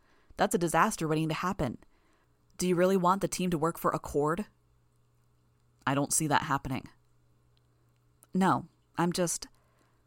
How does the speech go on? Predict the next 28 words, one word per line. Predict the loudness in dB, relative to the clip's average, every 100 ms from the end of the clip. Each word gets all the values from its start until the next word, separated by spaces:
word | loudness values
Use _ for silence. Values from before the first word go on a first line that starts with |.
| _ _ _ -4
let's | 0 2 0
look | 0
at | -2
what | 0
happens | -2 -2 -4
in | -4
the | -6
future. | -8 -6 -8 -8 -16 _ _ -10
If | -6
you | -2
had | 0 -2
to | -2
take | -2 0
over, | 0 0 -4 -8 _ _ _
could | -4 -2
you? | -2 -6 -12 _ _ _ _ _ _ _ _ _ _ _ _ _ _ _ -4
No, | -2 0 -4 _ _ _ _ _ -6
he | -4
admitted. | -2 -2 -2 -6 _ _ _ _ _ _ _ _ _ _ _ -8
Okay, | -4 -2 -4 -6 _ _ _ _ _ -10
I |
said. | -6 -4 -4 -8 _ _ _ _ _ _ _ _ _ _ _ _ -8
We | -4
stood | -2 0
there | 0 0
for | -2
a | 0
while. | 0 0 -2